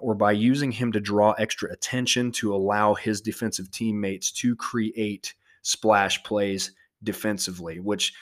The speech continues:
takes me into the next point, which is create splash plays and negative plays. I think what Alabama needs to do defensively is to keep Cincinnati in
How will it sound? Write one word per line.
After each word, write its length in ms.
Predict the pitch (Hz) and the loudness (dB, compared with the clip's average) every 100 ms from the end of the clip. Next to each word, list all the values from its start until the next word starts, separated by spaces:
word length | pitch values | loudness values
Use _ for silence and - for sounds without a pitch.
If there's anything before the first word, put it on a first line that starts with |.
| - - - | -20 -20 2
takes 260 | 117 110 | 2 4
me 200 | 117 110 | 2 2
into 460 | 110 107 - 113 104 | 2 0 2 2 4
the 100 | 104 | 2
next 260 | 107 - | 0 0
point, 320 | - 120 107 98 | -4 -2 -2 -2
which 180 | 104 | -4
is 180 | 104 95 - - - _ - | -4 -6 -12 -20 -20 _ -2
create 380 | - 120 107 | 6 8 6
splash 360 | - - 92 87 | 2 0 0 0
plays 260 | - 107 104 | 2 4 4
and 100 | 107 | 2
negative 340 | 104 98 92 | 2 0 -4
plays. 320 | - 123 104 | 2 2 4
I 80 | 95 | -2
think 440 | 101 - 156 143 - - _ _ _ _ _ - | -4 -2 -2 -2 -8 -20 _ _ _ _ _ 0
what 180 | 120 120 | 2 4
Alabama 480 | 123 123 117 120 | 4 4 4 2
needs 220 | 113 113 101 | 2 0 -2
to 80 | |
do 160 | 101 110 | -2 0
defensively 680 | 107 - 104 95 98 104 101 | -2 -4 -4 -4 -2 -2 -2
is 140 | 95 | -6
to 80 | - | -10
keep 400 | - 156 180 - - | -4 -2 -2 -4 -10
Cincinnati 720 | - 123 113 110 101 98 | -4 -2 0 0 2 2
in 100 | 92 | -2